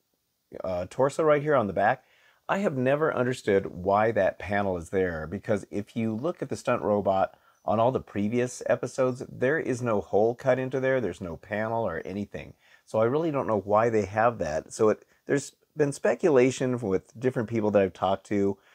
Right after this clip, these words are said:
that maybe there was more than one stunt robot, but I don't think there was. I think there was only one stunt. Um, it's quite possible there was more than one torso, though, and that might be what's going on there. It's possible that,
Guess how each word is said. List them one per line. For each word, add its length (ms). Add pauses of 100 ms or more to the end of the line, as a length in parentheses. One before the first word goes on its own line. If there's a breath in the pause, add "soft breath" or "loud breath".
(220 soft breath)
that 200
maybe 220
there 160
was 140
more 240
than 280
one 280
stunt 340
robot, 500
but 140
I 160
don't 180
think 200
there 120
was. 300
I 80
think 180
there 80
was 120
only 180
one 260
stunt. 460 (540 soft breath)
Um, 260
it's 180
quite 360
possible 440
there 100
was 140
more 200
than 240
one 400
torso, 580
though, 360
and 180
that 160
might 180
be 160
what's 300
going 200
on 200
there. 120
It's 200
possible 640
that, 220